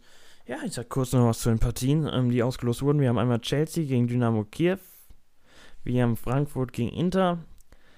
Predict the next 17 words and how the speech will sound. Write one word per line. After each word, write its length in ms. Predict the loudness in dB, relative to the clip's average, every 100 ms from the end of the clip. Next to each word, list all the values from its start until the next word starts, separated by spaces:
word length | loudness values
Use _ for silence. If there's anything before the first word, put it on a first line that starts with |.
| -20 -20 -6
Wir 140 | 0 2
haben 100 | 2
Zagreb 640 | 0 0 2 0 -2 -2
gegen 260 | 0 2
Benfica. 580 | 0 -2 -4 0 2 4
Wir 140 | 2 2
haben 120 | 2
Neapel 440 | 4 4 4 4
gegen 180 | 4 4
Salzburg. 520 | 4 2 2 0 2
Wir 160 | 2 2
haben 180 | 2 2
Valencia 880 | 2 2 2 2 4 4 2 -2 -10
gegen 260 | -6 -2 -2
Krasnodar. 800 | -2 -4 -2 0 2 2 0 -6 -20 -20 -12
Wir 180 | -6 -2
haben 300 | -2 -4